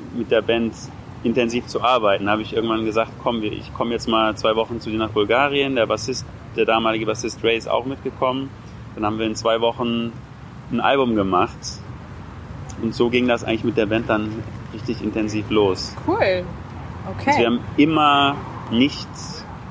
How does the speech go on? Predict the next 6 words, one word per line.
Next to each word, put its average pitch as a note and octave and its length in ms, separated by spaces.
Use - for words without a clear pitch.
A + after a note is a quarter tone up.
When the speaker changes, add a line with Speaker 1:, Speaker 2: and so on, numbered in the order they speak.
Speaker 1:
äh, A#2 420
im, A2 520
in A2 80
derselben G#2+ 340
Stadt G2+ 280
gewohnt. F#2 400